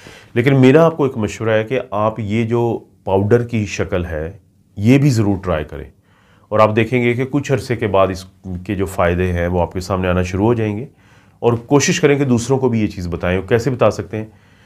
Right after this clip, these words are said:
कि ये जो वीडियो है इसका नीचे आप देखें शेयर लिखा हुआ है, उसको क्लिक करें तो वहाँ पे कॉपी लिंक है,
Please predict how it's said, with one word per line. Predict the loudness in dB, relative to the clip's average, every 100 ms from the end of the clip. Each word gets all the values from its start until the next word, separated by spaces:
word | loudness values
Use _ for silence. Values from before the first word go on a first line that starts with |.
| _ _ _
कि | 0
ये | 2
जो | 2
वीडियो | 2 4 4 4
है | 4 2
इसका | 0 -4 0 2 2
नीचे | 0 0 0
आप |
देखें | 0 -4 -6
शेयर | 0 2 2
लिखा | 0 0
हुआ | 0 2
है, |
उसको | 0 -4
क्लिक | -2 -2 0
करें | 0 0
तो | 0
वहाँ | 2 2
पे | -2
कॉपी | 0 0 2 0
लिंक | 0 -2
है, | -6